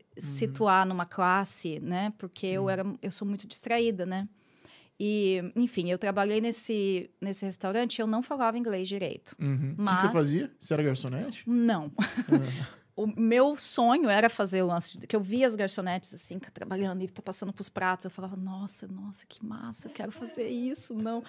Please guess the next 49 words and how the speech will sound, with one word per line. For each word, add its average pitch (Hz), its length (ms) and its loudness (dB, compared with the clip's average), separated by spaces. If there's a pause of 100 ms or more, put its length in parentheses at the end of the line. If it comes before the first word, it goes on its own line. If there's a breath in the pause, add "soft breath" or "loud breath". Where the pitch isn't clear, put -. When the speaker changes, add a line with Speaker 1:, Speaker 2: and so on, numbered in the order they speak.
(180 loud breath)
Speaker 2:
Mas 190 140 -6
eles 190 160 -2
não 202 240 2
me 214 100 4
botaram, 208 440 4
né? 170 140 0
Eu, 190 220 2
eu 214 240 4
fazia 226 680 2 (360 loud breath)
o - 80 -8
que 254 200 -8
foi 311 200 0
muito 302 220 2
bizarro, 226 560 2
na 165 100 -2
verdade. 160 600 -2
O, 226 520 2 (140)
o 196 80 -2
manager, 190 560 0
né, 185 100 0
o 175 140 -2
gerente, 180 760 -2 (120)
Speaker 1:
Uhum. 131 400 -10
Speaker 2:
ele 220 260 4
acho 214 180 0
que 240 140 -2
me 196 300 -2
viu 190 180 2
com 202 140 -6
um 190 60 -2
rosto 185 280 -4
meio 175 180 0
europeu, 175 800 2
tal. 196 240 2
Ele 185 80 -2
falou, 220 220 -8
"Ah, 220 80 -2
você 180 280 -6
tem 247 140 -6
um 254 100 0
jeito 247 240 -4
meio 247 140 2
europeu. 247 320 0
Vou 185 100 -4
botar 214 340 -4
você 220 200 -8
aqui 233 140 -10
na 254 100 -4
frente." 254 800 -6